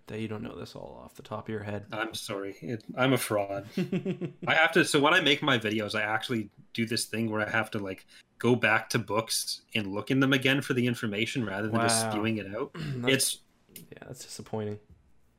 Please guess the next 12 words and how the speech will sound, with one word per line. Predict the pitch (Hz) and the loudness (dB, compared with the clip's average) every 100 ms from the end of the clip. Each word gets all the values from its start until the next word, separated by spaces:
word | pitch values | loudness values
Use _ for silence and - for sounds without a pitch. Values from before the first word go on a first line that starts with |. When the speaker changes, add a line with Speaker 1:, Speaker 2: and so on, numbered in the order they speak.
| _ - - - | _ -20 -16 4
Speaker 2:
But | 139 | 6
anyways, | 180 135 113 107 - - | 8 8 8 4 -2 2
Nisha | 139 185 175 | 6 6 6
dies, | 127 117 117 113 113 - - - | 6 6 6 6 2 -2 -8 -2
and | 117 110 110 | 2 2 2
his | 185 151 | 2 2
wife | 113 110 104 95 - - - _ _ _ | 4 2 2 -2 -10 -14 -20 _ _ _
marries, | 107 117 120 120 113 110 - - _ 104 | -2 2 4 4 2 0 -2 -8 _ -6
uh, | 101 101 98 98 95 _ _ _ | -4 -2 -4 -6 -8 _ _ _
one | 120 117 | 2 2
of | 110 | 4
his | 151 | 4